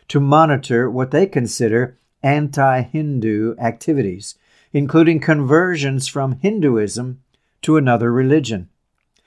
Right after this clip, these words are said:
The dharma yodhas will also be responsible for organizing Ghar Wapsi, that's homecoming, programs, in which individuals are converted, often forcibly, back to Hinduism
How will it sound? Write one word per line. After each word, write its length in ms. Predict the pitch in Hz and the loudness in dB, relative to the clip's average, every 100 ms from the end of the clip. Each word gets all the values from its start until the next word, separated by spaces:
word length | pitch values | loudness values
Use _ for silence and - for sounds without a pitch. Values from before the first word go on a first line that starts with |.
| _ - | _ -2
The 100 | 139 | 0
dharma 540 | 131 135 143 147 165 | 6 6 6 2 -2
yodhas 600 | 143 135 127 135 156 151 - _ - | 2 4 4 2 -6 -8 -16 _ -4
will 140 | 135 131 | 2 6
also 340 | 139 139 160 | 6 4 2
be 320 | 131 147 147 | 2 0 0
responsible 880 | 127 135 139 135 156 156 139 139 143 | -4 -4 -4 0 2 2 0 -2 -4
for 360 | 131 135 131 - _ _ | -2 -2 -2 -6 _ _
organizing 920 | - 156 151 147 143 143 123 139 127 | 0 0 2 -2 0 -2 -2 -6 -4
Ghar 400 | 117 147 160 160 | 2 4 4 2
Wapsi, 600 | 147 165 - - 123 98 | 2 0 0 -6 -4 -4
that's 280 | 95 110 - - | -4 -10 -14 -10
homecoming, 1000 | 139 156 147 127 107 117 95 101 120 - _ _ - | -8 -6 -8 -10 -10 -8 -6 -6 -8 -12 _ _ -2
programs, 720 | 117 110 110 101 90 90 - _ _ 170 | 0 2 2 0 -2 -12 -18 _ _ 0
in 120 | 151 | 4
which 180 | 156 170 | 4 2
individuals 680 | 170 175 185 147 160 151 | -4 -2 -2 0 0 4
are 180 | 156 139 | 4 4
converted, 720 | 135 151 135 123 175 151 - _ - | 0 -2 2 6 6 4 0 _ 2
often 300 | 151 180 180 | 2 4 -4
forcibly, 720 | - 160 214 208 147 113 127 | 0 4 4 2 -4 0 0
back 420 | 127 156 190 - - | 4 4 4 2 -4
to 140 | 180 | -4
Hinduism 760 | 156 156 147 117 101 110 131 | -2 0 2 2 0 -4 -6